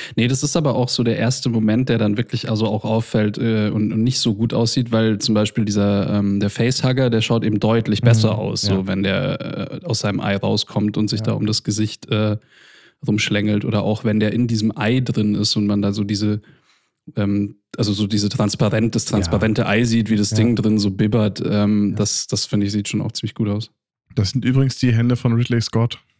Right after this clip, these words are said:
Speaker 1: <laughs>
Speaker 3: Also das, das Ei ist, äh, offen gewesen und hatte halt so eine Glasoberfläche und
Speaker 1: Ja.
Speaker 3: dann hatte Ridley Scott einfach nur mit seinen Händen darin rumgespielt.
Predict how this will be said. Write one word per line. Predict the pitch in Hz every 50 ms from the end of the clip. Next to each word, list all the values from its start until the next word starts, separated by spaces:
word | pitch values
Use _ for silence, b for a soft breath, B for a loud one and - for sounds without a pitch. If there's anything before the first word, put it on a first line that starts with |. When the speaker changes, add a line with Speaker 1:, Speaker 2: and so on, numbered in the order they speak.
| _ _ -
Speaker 1:
<laughs> | - - - - 139 120 - - 135 - - 175 - - - - _ _ _ _ _ _ _
Speaker 3:
Also | 147 135 127 139 127 110
das, | 120 131 120 - -
das | 135 123 - -
Ei | 107 127 135 143
ist, | 139 127 127 131 - -
äh, | 127 131 127
offen | 120 - 139 143 - - 151
gewesen | 139 135 127 127 127 131 135 131 127 139 131 127
und | - 123 123 117 - - -
hatte | - - 123 - 123
halt | 120 120 -
so | 127
eine | 120 113
Glasoberfläche | 120 117 117 135 156 147 143 135 135 - - 123 127 127 - 139
und | 113 117
Speaker 1:
Ja. | 117
Speaker 3:
dann | 113 117 113
hatte | 117 120 - 127 117 - _ _ _ _ _ 127
Ridley | 120 - 127 120
Scott | - - 120 117 -
einfach | - 123 - 127 120
nur | 123 123
mit | 123 117 -
seinen | 123 120 107
Händen | 107 120 131 143 156 156 139
darin | 120 107 - 110 107
rumgespielt. | 104 107 107 107 107 110 110 - - 110 110 113 117 120 -